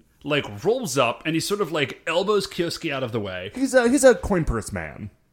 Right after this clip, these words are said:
Speaker 1: Yes. Sorry. Yeah, he's a big, weird coin purse man. Um, it's actually kind of a cool costume, and it's so much better than last week's monster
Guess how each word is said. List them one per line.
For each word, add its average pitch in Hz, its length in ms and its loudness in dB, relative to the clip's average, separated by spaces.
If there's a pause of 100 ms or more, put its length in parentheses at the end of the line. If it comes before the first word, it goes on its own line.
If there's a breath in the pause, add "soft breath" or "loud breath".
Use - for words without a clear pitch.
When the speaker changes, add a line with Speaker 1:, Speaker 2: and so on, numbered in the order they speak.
(300)
Speaker 1:
Yes. 185 540 2
Sorry. 123 300 2
Yeah, 123 120 0
he's 131 220 0
a 123 60 0
big, 117 300 -2
weird 113 220 -2
coin 110 160 -2
purse 104 180 -8
man. 117 220 -8 (300 soft breath)
Um, - 200 2
it's 339 120 -2
actually 403 280 0
kind 294 140 0
of 262 80 -2
a 262 80 -2
cool 262 240 -8
costume, 143 480 -6
and 131 160 -4
it's 131 140 -4
so 165 280 -2
much 156 260 -4
better 147 180 -6
than 131 160 -6
last 123 180 -8
week's 160 180 -10
monster 165 440 -8